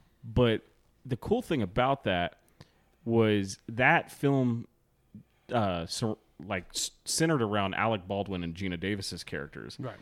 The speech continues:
Speaker 1: And Beetlejuice really didn't have that
Speaker 2: He was
Speaker 1: much
Speaker 2: an
Speaker 1: of a
Speaker 2: ancillary character,
Speaker 1: Yeah.
Speaker 2: kind of, yeah.
Speaker 1: Eh, but it worked. It worked because he was the, he was, like, the Deadpool of that movie. Like, he gave the background. He was your, he was the comedy relief for that film, and it was, it was, yeah, that, that's, that's,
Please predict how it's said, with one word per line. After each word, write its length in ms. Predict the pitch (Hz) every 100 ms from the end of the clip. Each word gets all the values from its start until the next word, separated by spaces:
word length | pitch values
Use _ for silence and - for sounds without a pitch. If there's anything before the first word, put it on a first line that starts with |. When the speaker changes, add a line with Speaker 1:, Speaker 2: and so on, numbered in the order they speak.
| -
Speaker 1:
And 260 | - 101 90
Beetlejuice 520 | - 139 175 107 104 113
really 180 | 120
didn't 300 | 131 95 113
have 300 | 90 107 131
that 100 | 107
Speaker 2:
He 20 | 87
was 80 |
Speaker 1:
much 60 | 185
Speaker 2:
an 60 | 175
Speaker 1:
of 60 |
a 20 | 185
Speaker 2:
ancillary 380 | 175 175 165 151
character, 340 | 196 220 113
Speaker 1:
Yeah. 220 | 127 190
Speaker 2:
kind 120 | 117
of, 80 | 123
yeah. 220 | 160 160 117
Speaker 1:
Eh, 80 | 127
but 220 | 120 147
it 220 | - 139 120
worked. 460 | 120 175 - - - _ -
It 200 | 107 90
worked 380 | 160 156 - -
because 240 | 113 123
he 100 | 120
was 200 | 135 104
the, 160 | 120 -
he 140 | 117
was, 180 | 143 127
like, 220 | 120 113
the 80 | 110
Deadpool 440 | - 127 127 113
of 100 | 104
that 160 | 95 90
movie. 260 | 101 131 95
Like, 200 | 95 92
he 120 | 107
gave 260 | 95 107 98
the 80 |
background. 580 | 95 110 110 107 107 104 - - - -
He 120 | - 120
was 200 | 123 107
your, 300 | 117 110 101 -
he 120 | 101
was 160 | 110
the 100 | 98
comedy 340 | 104 107 104 95
relief 300 | 90 104 107
for 120 | -
that 220 | 87 78
film, 240 | - 82 80
and 100 | 85
it 100 | 90
was, 160 | 95
it 120 | 80 95
was, 120 | 95
yeah, 180 | 80 82
that, 200 | 85 87 -
that's, 220 | 90 -
that's, 320 | 78 82 -